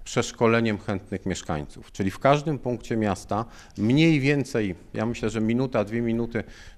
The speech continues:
biegiem będzie dostępny defibrylator. Jeżeli kogokolwiek dotknie problem zawału, będzie miał informację, przygotujemy także ulotki dla mieszkańców informujące o rozmieszczeniu tych defibrylatorów. Będzie mógł skorzystać. Słuchajcie,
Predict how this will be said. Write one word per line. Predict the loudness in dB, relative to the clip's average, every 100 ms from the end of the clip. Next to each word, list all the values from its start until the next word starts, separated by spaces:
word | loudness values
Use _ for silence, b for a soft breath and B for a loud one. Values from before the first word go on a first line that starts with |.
| -4
biegiem | -2 0 -2 -2
będzie | -2 -4 -4
dostępny | -8 -6 -4 -4 -4
defibrylator. | -4 -4 -4 -4 -2 -2 -4 -4
Jeżeli | -2 -2 -4 -6
kogokolwiek | -2 -2 -2 -2 -2 0 -2
dotknie | -2 -4 -6 -4
problem | -4 -2 -2
zawału, | 0 2 2 2 -2 B B B B
będzie | -2 0 0 -2 -2
miał | -2 2 2
informację, | 0 -2 0 0 0 -4
przygotujemy | -10 -8 -6 -4 -2 -2 -2
także | -4 -2 0
ulotki | 0 0 -2 -4
dla | -2
mieszkańców | -2 -4 -4 -4 -6 -6
informujące | -4 -4 -2 -2 -2 -2
o |
rozmieszczeniu | -2 -2 -4 -2 -2 -2
tych | -4
defibrylatorów. | -2 -4 -4 0 2 2 2 0 -4 -10 B B B B -4
Będzie | 0 0 0
mógł | -2 -4
skorzystać. | -2 -2 -2 0 -2 -4 -16
Słuchajcie, | -6 -2 0 -2